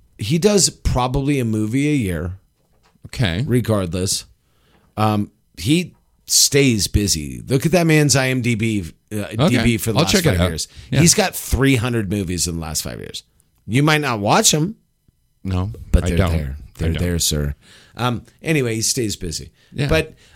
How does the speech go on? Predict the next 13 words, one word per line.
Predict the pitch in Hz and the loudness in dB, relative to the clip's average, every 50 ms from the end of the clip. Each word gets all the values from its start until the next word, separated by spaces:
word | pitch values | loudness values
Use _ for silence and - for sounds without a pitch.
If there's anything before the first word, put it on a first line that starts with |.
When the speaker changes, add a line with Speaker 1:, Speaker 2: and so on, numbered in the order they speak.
| _ - | _ -4
Speaker 1:
I'm | 143 160 170 | -2 0 2
sure | 147 - - 190 190 180 | 2 4 4 4 4 4
a | 175 | 2
lot | 165 160 156 156 | 2 0 0 0
of | 160 131 | 0 0
the | 143 135 | 0 0
old-timey | 131 131 139 143 - - 135 135 139 139 143 139 | 0 0 -2 -2 -2 -4 -4 -2 -2 -2 -2 0
guys | 127 135 135 139 139 139 139 127 - | -2 -2 -2 -2 -2 -2 -4 -4 -4
did | - 110 107 - | -4 -6 -6 -6
some | - 95 92 95 98 | -6 -6 -4 -4 -4
really | 104 113 113 120 117 | -4 -4 -4 -4 -2
horrible | 92 - 117 117 120 113 107 117 110 | -2 -2 -2 -2 -4 -4 -4 -4 -2
shit | - - 127 117 117 110 - _ | -2 0 0 0 -2 -4 -8 _